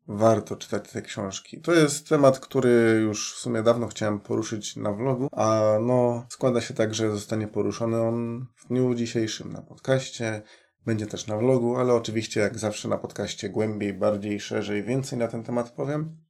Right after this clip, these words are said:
bo tutaj mogę swobodnie po prostu mówić, omówić i nie za bardzo zwracać uwagę na czas, długość tego nagrania, tylko po prostu mogę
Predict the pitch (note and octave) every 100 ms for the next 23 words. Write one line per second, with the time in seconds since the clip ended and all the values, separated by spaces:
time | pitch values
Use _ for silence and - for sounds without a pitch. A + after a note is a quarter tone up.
0 | _ - E3 - D#3 C#3+ C#3 C3+ - C3+
1 | B2+ B2+ B2+ A#2+ G#2+ A2+ A2 - A#2 A2
2 | G#2+ G#2+ _ _ _ - A2+ A2 G#2+ G2+
3 | - - _ _ A#2 G#2+ G#2+ G2+ F#2+ -
4 | - - G#2 G2+ G#2+ A2 G#2+ G#2 G#2+ G#2
5 | G#2 G2+ G2 G2 _ _ _ _ - A#2+
6 | A2 A2+ A2+ A2 A2+ A2 G#2 _ _ _
7 | - A2 - A#2 G#2 F#2 - A2+ A2+ A2+
8 | G#2+ A#2 G#2 G2 G2 G2 F#2+ F#2+ - -
9 | G2+ - F#2 - G2+ F#2 F#2 F#2